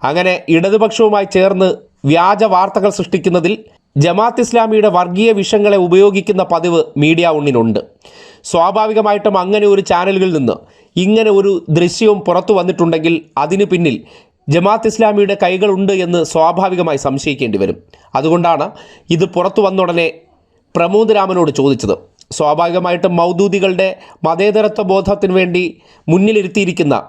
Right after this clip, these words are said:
വെറും പടമാണ് പ്രമോദ് രാമൻ. അദ്ദേഹം അറിഞ്ഞിട്ടില്ല, അങ്ങനെ അത് വ്യാജമാണെന്നൊക്കെ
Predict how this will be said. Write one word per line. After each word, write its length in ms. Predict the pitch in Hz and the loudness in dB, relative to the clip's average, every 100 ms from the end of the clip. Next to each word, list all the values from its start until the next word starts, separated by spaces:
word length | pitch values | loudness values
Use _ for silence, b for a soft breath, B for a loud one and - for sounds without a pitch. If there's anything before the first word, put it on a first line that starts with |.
| - 147 | -2 0
വെറും 260 | 190 208 143 | 2 0 0
പടമാണ് 440 | 165 196 185 170 147 | -2 0 -2 -2 -2
പ്രമോദ് 340 | 139 151 160 139 | -4 -2 0 0
രാമൻ. 200 | 107 92 - B B B 151 | -4 -8 -12 B B B -4
അദ്ദേഹം 240 | 202 208 180 | 0 0 0
അറിഞ്ഞിട്ടില്ല, 480 | 214 247 185 160 - - B B 165 | 0 -2 -2 -2 -2 -6 B B -4
അങ്ങനെ 220 | 214 214 | 0 0
അത് 80 | 180 160 | 0 0
വ്യാജമാണെന്നൊക്കെ 800 | 175 202 233 220 196 202 190 | 2 2 0 0 0 0 0